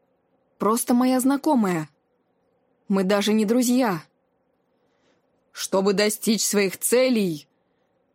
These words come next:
вам придется работать усерднее, чем мужчинам. Это суровая правда жизни. Рита пожимает плечами. Поэтому я надеюсь, что во время вашего обучения в этой школе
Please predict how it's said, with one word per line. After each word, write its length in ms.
вам 260
придется 540
работать 440
усерднее, 640
чем 200
мужчинам. 640
Это 500
суровая 580
правда 400
жизни. 520
Рита 320
пожимает 540
плечами. 560
Поэтому 800
я 200
надеюсь, 540
что 180
во 120
время 300
вашего 400
обучения 580
в 60
этой 180
школе 500